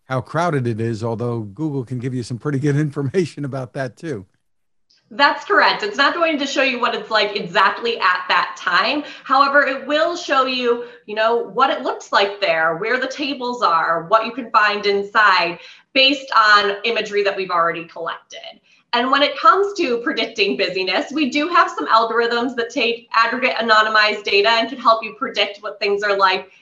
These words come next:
Speaker 2: at a certain time of the day based on what they've been like before. So that's an additional feature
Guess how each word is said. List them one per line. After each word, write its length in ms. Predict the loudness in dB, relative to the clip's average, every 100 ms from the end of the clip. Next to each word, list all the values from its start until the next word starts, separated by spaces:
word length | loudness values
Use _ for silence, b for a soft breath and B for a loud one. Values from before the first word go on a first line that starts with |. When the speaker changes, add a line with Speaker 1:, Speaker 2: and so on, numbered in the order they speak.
| 0
Speaker 2:
at 200 | 2 2
a 40 | 0
certain 240 | -2 -2
time 300 | 2 2 2
of 60 | -4
the 120 | -4
day 320 | 0 0 2
based 260 | 0 0 0
on 140 | -2
what 120 | -2
they've 200 | -4 -2
been 200 | -2 0
like 220 | -2 -4
before. 500 | -8 -8 -2 0 0
So 160 | -2 -2
that's 260 | 0 0 0 -2
an 120 | -2
additional 600 | -2 -2 -2 -2 -2 -2
feature 460 | -6 -6 -2 -2